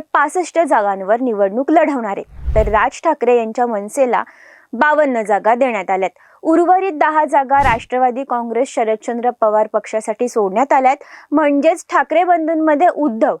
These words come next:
हे मोठ्या भावाच्या भूमिकेत आहे. आता पुढे काय? तर बघा, मुख्यमंत्री एकनाथ शिंदे यांनी सुरुवातीला शंभर पेक्षा जास्त जागांची मागणी केली होती.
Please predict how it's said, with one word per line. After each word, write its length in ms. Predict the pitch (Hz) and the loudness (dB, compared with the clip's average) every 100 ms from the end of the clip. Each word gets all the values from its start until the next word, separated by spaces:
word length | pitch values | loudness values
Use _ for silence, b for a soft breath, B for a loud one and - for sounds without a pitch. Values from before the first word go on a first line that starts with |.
| - | -4
हे 80 | 247 | 0
मोठ्या 380 | 277 302 311 | 0 0 0
भावाच्या 460 | 320 269 196 190 254 | 0 2 0 -2 0
भूमिकेत 400 | 285 311 262 170 | 2 2 0 -4
आहे. 120 | - - | -4 -2
आता 200 | 277 330 | 0 0
पुढे 280 | 311 359 339 | 2 2 2
काय? 180 | 277 - _ _ - | 0 -2 _ _ 0
तर 120 | 262 | 2
बघा, 360 | 262 269 214 208 b b b | 2 0 0 -6 b b b
मुख्यमंत्री 680 | 269 285 - 359 370 349 370 | -2 -2 0 -2 0 0 2
एकनाथ 320 | 330 294 277 285 | 0 0 -4 -4
शिंदे 300 | - 285 240 | -4 0 2
यांनी 240 | 233 220 277 | 2 2 -4
सुरुवातीला 640 | - 262 220 254 294 220 226 | -4 0 0 0 -2 0 0
शंभर 400 | - 262 240 294 | 0 -2 0 0
पेक्षा 360 | 311 247 - 254 | 0 -2 -2 0
जास्त 260 | 233 208 - | 0 -2 -4
जागांची 500 | 240 214 196 196 - | -2 -2 -4 -8 -4
मागणी 360 | 254 196 190 269 | -2 -2 -4 -2
केली 260 | 359 320 | 0 2
होती. 260 | 320 208 | 2 -2